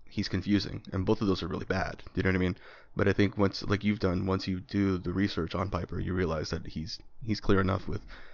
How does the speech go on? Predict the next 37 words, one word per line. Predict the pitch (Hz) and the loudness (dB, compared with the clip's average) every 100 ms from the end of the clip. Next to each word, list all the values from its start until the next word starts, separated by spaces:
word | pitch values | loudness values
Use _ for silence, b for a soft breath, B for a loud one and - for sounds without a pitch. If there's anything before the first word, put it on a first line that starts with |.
| b - | b -4
the | 87 | 4
fact | 98 95 | 4 4
that | 92 | -2
he's | |
being | - 87 80 | 0 0 0
unorthodox, | 92 98 104 80 87 - | 2 4 2 0 -2 -4
but | - | -6
people | - 107 78 | -4 -2 0
hear | 110 101 | 4 4
what | 92 | 4
they | 90 | 0
want | 73 | -2
to | 95 | 2
hear | 135 120 104 | 4 6 4
because | 101 - 92 104 - b b b b b b - - - | 2 0 -2 -4 -10 b b b b b b -18 -20 -8
they | - 98 | 2 4
admire | 90 101 101 | 6 8 6
him | 95 85 | 4 2
for | 92 | 2
whatever | 90 92 | 2 0
reason. | 92 90 - 101 - - | 0 0 -4 -10 -12 -8
And | 95 92 | -4 -2
I | |
don't | 90 | 0
think | 101 | -2
it | - | 0
has | 90 92 | 0 0
anything | 90 90 - | -2 -4 -6
to | |
do | 87 95 92 | 0 2 2
with, | 92 - - | 0 -2 -6
uh, | - 101 - - - - - - - - - - - | -4 -4 -4 -8 -10 -16 -20 -20 -20 -20 -18 -18 -8
really | 104 117 101 | 0 4 4
with | 95 | 2
what | 73 | -2
he's | 73 - | -6 -2
teaching | 107 - 98 98 - | -2 0 -2 -4 -8